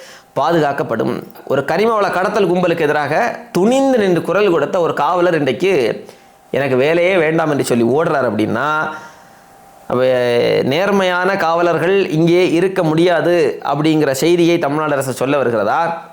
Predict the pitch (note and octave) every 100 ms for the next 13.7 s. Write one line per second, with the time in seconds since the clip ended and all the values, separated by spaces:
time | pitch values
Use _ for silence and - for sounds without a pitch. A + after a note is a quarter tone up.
0 | - C#3 F#3 F3 E3+ D#3+ D3 D3 F3+ E3+
1 | G3+ E3 D3+ C#3 E3+ D#3 D3 D3 C3+ D#3+
2 | C3+ C3+ B2 B2+ - - - - C#3+ C#3+
3 | B2+ B2 B2 - - A#2+ B2+ B2+ D3+ F3
4 | D3+ D3 D3+ D3 C#3 D#3+ D3 C3+ C#3 E3+
5 | E3 C3 B2+ A#2+ C3 G#2 - - - -
6 | - B2+ C3+ E3 G3 G3+ D#3+ D3 C#3+ G3
7 | A3 C#3+ A#2+ - - - - F#3+ G3+ G#3
8 | F#3+ F#3 G#3 G3+ G3 G3+ D#3 D3 F3 A#2+
9 | - D#3+ G#3 F#3+ F3+ F3+ G3 F#3+ E3+ D#3
10 | C#3+ F3 G#3 F3 F3 E3 D#3 D#3 G3 F#3
11 | - B3 B4+ - - - G3 B3 A#3 A3
12 | E3+ A#2+ F#2 - - D3+ D#3+ D3+ C#3+ G#3
13 | B3 F3 F#3+ F#3+ G4 G4+